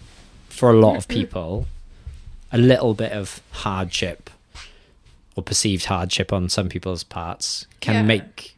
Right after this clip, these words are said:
Speaker 1: people, even if it makes them feel safer, so what?
Speaker 2: Yeah,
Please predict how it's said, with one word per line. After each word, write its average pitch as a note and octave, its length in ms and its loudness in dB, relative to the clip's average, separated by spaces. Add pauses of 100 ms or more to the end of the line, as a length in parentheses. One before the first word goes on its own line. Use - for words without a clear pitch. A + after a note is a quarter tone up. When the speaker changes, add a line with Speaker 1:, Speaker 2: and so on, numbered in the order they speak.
(120)
Speaker 1:
people, B2 280 -4
even F#3 160 4
if F3+ 100 0
it F#3 40 4
makes F3+ 220 2
them D#3 100 0
feel C#3+ 540 2
safer, G2 500 -2
so - 240 -4
what? A2+ 240 -6 (460)
Speaker 2:
Yeah, D4 400 -4